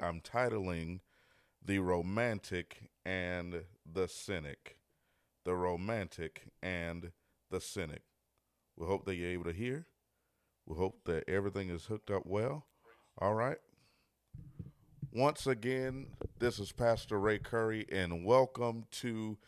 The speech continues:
The Unction, where we try to give the Word of God in a way that you can let it correspond with the Spirit of God so that there is balance in your spirituality.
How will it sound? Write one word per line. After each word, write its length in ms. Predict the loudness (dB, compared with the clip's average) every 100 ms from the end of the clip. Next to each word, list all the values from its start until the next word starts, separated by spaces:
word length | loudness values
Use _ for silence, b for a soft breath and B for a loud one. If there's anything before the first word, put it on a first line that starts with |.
| B B -2
The 200 | 0 2 4
Unction, 600 | 4 4 -4 -2 -2 0
where 320 | 4 6 4
we 240 | 2 -2
try 280 | -2 0 2
to 120 | 0
give 260 | -2 -4 -4
the 120 | -4
Word 500 | -4 0 4 4 4
of 240 | 2 -2 0
God 500 | 4 6 6 2 -2 b b b 0
in 140 | 2
a 80 | 4
way 300 | 4 2 4
that 240 | 2 0
you 180 | -2 -4
can 300 | -2 -2 2
let 140 | 4 2
it 120 | -2
correspond 1120 | 0 4 4 2 -2 -6 0 0 2 0 0
with 200 | -2 -2
the 120 | -4
Spirit 600 | -4 -8 -4 0 2 4
of 200 | 2 0
God 400 | 0 2 2 -2 -8 b b -12
so 240 | 2 2
that 200 | 4 2
there 240 | 4 4 2
is 140 | -2
balance 800 | -10 6 10 10 8 4 0 -6
in 200 | -4 0
your 100 | 2
spirituality. 880 | 0 0 -2 0 2 2 2 -2 -6